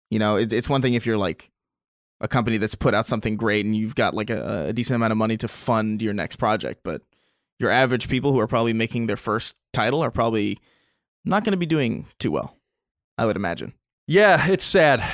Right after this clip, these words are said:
Speaker 2: because this just squashes that, that underbelly of the industry that allows these independent games to come out and allows people to kind of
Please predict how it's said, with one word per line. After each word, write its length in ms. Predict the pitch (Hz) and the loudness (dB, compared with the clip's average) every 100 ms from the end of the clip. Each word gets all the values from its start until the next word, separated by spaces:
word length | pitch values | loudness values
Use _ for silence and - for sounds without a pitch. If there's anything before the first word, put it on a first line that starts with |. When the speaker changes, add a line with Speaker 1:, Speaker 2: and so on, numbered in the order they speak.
| - | -4
Speaker 2:
because 440 | 143 147 135 131 123 | -2 4 4 4 2
this 280 | 143 - | 2 2
just 240 | - 143 - | 0 0 0
squashes 680 | - 127 117 127 131 110 110 | 2 2 2 2 2 0 2
that, 260 | 107 101 - _ _ _ _ _ _ _ _ _ - | 2 2 -2 _ _ _ _ _ _ _ _ _ 0
that 200 | 107 107 | 0 2
underbelly 640 | 127 123 113 110 107 104 | 0 2 2 2 2 2
of 580 | 98 95 98 98 - - _ _ | 2 2 0 -2 -8 -20 _ _
the 160 | 120 123 | -6 -2
industry 420 | 120 117 - 101 | 0 0 0 -2
that 380 | 98 95 98 - _ _ _ _ _ _ _ _ _ _ _ - | 0 0 0 -4 _ _ _ _ _ _ _ _ _ _ _ -2
allows 400 | 127 127 117 120 | 2 4 4 4
these 120 | 120 | 2
independent 380 | 113 110 117 104 | 0 0 0 0
games 220 | 104 101 | 0 -2
to 80 | 107 | -2
come 160 | 113 104 | 0 2
out 200 | 104 101 | 2 2
and 80 | |
allows 260 | 95 95 95 | 2 2 0
people 200 | 101 92 | -2 -4
to 60 | 90 | -4
kind 240 | 101 92 | -2 0
of 260 | 90 - | -2 -6